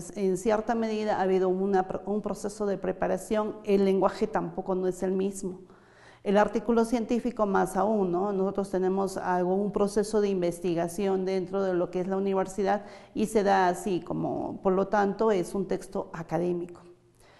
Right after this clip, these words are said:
En lo que respecta a las leyes, al peri-, los periódicos, igual, ¿no? Hay un proceso en el cual hay un análisis contextual para luego nosotros designar lo que es una ley.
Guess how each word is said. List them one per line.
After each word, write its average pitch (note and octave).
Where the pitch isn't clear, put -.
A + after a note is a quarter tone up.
En G#3
lo G#3
que A3+
respecta C4+
a D4
las G#3
leyes, F3+
al F3
peri-, F3+
los F3
periódicos, F#3
igual, A3
¿no? G3
Hay G3+
un G#3
proceso G#3+
en A3
el F#3+
cual G#3
hay G3+
un G#3+
análisis A3
contextual G3+
para F#3+
luego G3
nosotros G3
designar F#3+
lo F3+
que F3+
es F3
una F3+
ley. -